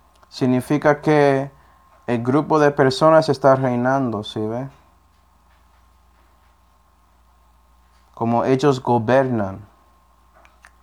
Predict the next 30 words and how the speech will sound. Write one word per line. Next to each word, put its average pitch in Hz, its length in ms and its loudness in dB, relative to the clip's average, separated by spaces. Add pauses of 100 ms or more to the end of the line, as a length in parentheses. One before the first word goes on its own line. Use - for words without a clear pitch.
(540)
Imagina 165 580 4
eso. 127 340 -2 (180)
Las 151 200 4
personas, 175 640 4
la 151 80 6
mayoría 175 400 4
de 190 100 2
personas 180 580 -2
no 165 240 2
siguen 196 440 -2
a 156 120 6
Dios. 165 540 0 (500)
Entonces, 180 360 0
¿qué 196 140 4
van 214 180 6
a 214 120 8
escoger? 208 560 4
Cosas 196 360 4
contra 202 460 2
Dios. 208 520 -2
La 151 160 2
mayoría. 160 760 0 (300)
Si - 140 -4
la 160 120 6
mayoría 190 440 4
deciden, 202 520 0
ya 175 120 0
tienes 185 320 -4
una 165 240 -2
tira-, 180 360 2